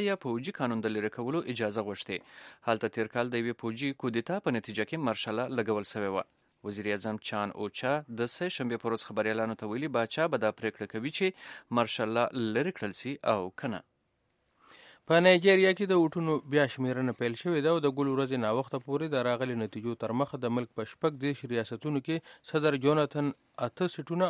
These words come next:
Speaker 2: او د ده مخالف صدارتي کاندید مستر بوهاري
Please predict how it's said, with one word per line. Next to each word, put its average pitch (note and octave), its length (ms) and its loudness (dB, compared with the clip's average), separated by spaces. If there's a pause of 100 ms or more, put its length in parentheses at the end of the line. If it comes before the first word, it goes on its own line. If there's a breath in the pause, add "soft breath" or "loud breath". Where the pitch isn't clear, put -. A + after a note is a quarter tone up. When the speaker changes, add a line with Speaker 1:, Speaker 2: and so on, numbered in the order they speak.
Speaker 2:
او C3+ 60 2 (140)
د C#3 160 2
ده D#3 180 6
مخالف B2 400 0
صدارتي A2 480 -4
کاندید B2 340 0 (360 loud breath)
مستر C3+ 360 -2
بوهاري B2 460 2